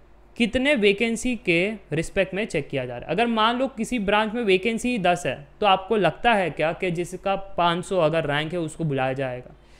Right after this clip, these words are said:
नहीं बुलाया जाएगा ना, तो वही चीज़ है। तो मतलब डिपेंड करता है, अगर वैकेंसी आ जाए सौ तो फिर वो बैंड बढ़ जाता है, ठीक है, फिर बहुतों को इंटरव्यू के लिए कॉल आ जाता है।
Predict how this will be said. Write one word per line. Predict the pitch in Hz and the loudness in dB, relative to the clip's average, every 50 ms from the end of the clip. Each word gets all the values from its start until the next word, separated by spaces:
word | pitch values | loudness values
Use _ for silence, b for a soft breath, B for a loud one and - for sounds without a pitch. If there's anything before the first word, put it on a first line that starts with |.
| b b b b 165 | b b b b -4
नहीं | 185 247 277 | -2 -2 -2
बुलाया | 254 262 240 226 202 185 | -2 0 0 0 0 0
जाएगा | 156 147 135 127 127 123 131 | 0 -2 -4 -4 -6 -8 -12
ना, | 135 180 214 220 - - | -14 -14 -16 -16 -10 -6
तो | 214 226 | -4 -2
वही | 196 180 196 247 254 | 0 2 2 2 2
चीज़ | - - 170 135 127 135 143 | 0 -2 -4 -6 -6 -8 -10
है। | - - B B B B B B - | -16 -16 B B B B B B 0
तो | 202 208 - - - - - - - - - | 2 2 2 0 -4 -16 -18 -20 -20 -12 -8
मतलब | 165 165 170 175 190 226 226 190 | -4 0 2 2 4 2 2 4
डिपेंड | 175 202 220 247 269 269 | 4 4 4 4 2 2
करता | 240 226 208 - 226 220 | 2 0 0 2 2 2
है, | 214 247 | 4 4
अगर | 247 226 208 233 220 | 4 4 4 2 2
वैकेंसी | 180 190 190 202 233 226 233 220 240 240 | 4 4 2 2 2 -2 -2 0 2 4
आ | 226 214 214 | 4 6 6
जाए | 196 220 226 220 | 4 4 2 0
सौ | - - - 196 196 160 131 | 0 0 2 4 4 4 4
तो | 120 - - 175 180 | 2 -2 -6 -6 -4
फिर | - - 208 208 | -2 0 2 2
वो | 208 208 | 2 2
बैंड | 180 143 151 156 175 196 214 196 | 2 2 4 4 4 4 2 2
बढ़ | 170 160 170 165 | 2 2 0 2
जाता | 151 139 123 120 127 123 | 0 -2 -4 -4 -8 -12
है, | 123 - - - - - - - - - | -14 -14 -18 -20 -20 -20 -20 -20 -14 -8
ठीक | 151 139 139 160 | -6 -6 -4 -2
है, | 202 202 | -2 -2
फिर | 185 - 165 160 | -2 -4 -6 -6
बहुतों | 160 147 147 165 180 180 185 180 | -4 -2 0 0 0 0 -2 -6
को | 175 180 185 190 190 - | -6 -4 -4 -4 -4 -4
इंटरव्यू | 156 156 147 160 156 165 165 160 | -6 -6 -4 -4 -4 -4 -4 -2
के | 165 156 | -2 -2
लिए | 160 160 | -2 -2
कॉल | - 147 139 135 | 0 0 0 0
आ | 127 123 | -2 -4
जाता | 123 127 120 117 - - | -6 -8 -8 -10 -12 -14
है। | - | -16